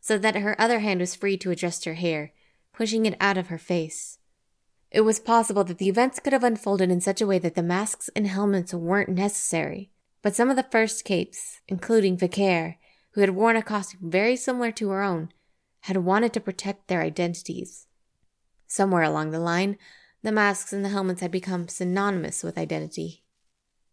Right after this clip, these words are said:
With her hair sufficiently adjusted and pushed out of the way, she set the helmet down on her head. Anger heavy.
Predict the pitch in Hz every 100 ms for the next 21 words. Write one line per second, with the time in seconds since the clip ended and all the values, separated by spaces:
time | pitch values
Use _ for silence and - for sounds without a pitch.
0 | _ 240 269 262 262 262 233 - 190 233
1 | 226 202 190 175 190 185 - 170 165 202
2 | 180 180 175 160 156 160 151 151 185 _
3 | - - 226 254 247 233 220 214 196 180
4 | 196 180 165 160 160 170 151 160 - -
5 | - _ _ _ _ _ _ _ _ -
6 | 214 196 160 156 156 147 151 175 _